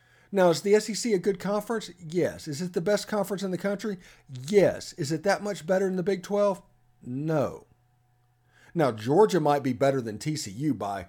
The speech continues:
four or five touchdowns. That's, that's not debatable. But Texas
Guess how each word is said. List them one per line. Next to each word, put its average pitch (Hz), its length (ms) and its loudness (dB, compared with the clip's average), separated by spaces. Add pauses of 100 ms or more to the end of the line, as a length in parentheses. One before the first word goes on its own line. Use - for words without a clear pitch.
(320)
four 160 300 4
or 120 60 0
five 117 260 2
touchdowns. - 720 -8 (760)
That's, 156 640 0
that's 151 260 0
not 123 220 -4
debatable. 110 560 -2 (1900)
But 131 460 4 (1700)
Texas 170 720 -4